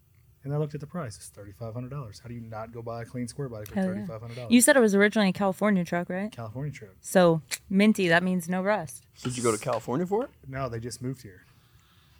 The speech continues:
Speaker 1: Still had California
Speaker 2: That's
Speaker 1: tags on it.
Speaker 2: lucky.
Speaker 1: So I drove it home. Well, actually, J C drove it home.
Speaker 3: Was it two-wheel or four-wheel?
Speaker 1: Uh, four-wheel, half ton.
Speaker 3: Oh, for a California truck, that's incredible.
Speaker 1: Yes. Barn doors.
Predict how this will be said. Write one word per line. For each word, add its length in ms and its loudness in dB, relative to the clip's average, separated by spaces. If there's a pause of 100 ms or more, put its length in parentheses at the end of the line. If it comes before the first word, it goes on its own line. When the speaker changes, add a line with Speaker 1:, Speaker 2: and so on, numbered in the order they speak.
(280)
Speaker 1:
Still 200 -4
had 120 -2
California 380 -6
Speaker 2:
That's 160 -2
Speaker 1:
tags 80 -2
on 60 -6
it. 20 -4
Speaker 2:
lucky. 420 -4 (1080)
Speaker 1:
So 160 -2
I 80 2
drove 200 2
it 60 -6
home. 280 -4 (320)
Well, 120 2
actually, 200 0
J 160 -4
C 200 -10
drove 220 -12
it 60 -16
home. 260 -16 (400)
Speaker 3:
Was 160 -2
it 80 -10
two-wheel 240 4
or 80 0
four-wheel? 400 -4 (360)
Speaker 1:
Uh, 420 -10
four-wheel, 480 -4
half 200 -8
ton. 260 -18 (340)
Speaker 3:
Oh, 280 4
for 200 -2
a 40 0
California 440 2
truck, 200 -2
that's 240 0
incredible. 520 -4
Speaker 1:
Yes. 540 -16 (280)
Barn 260 0
doors. 440 -12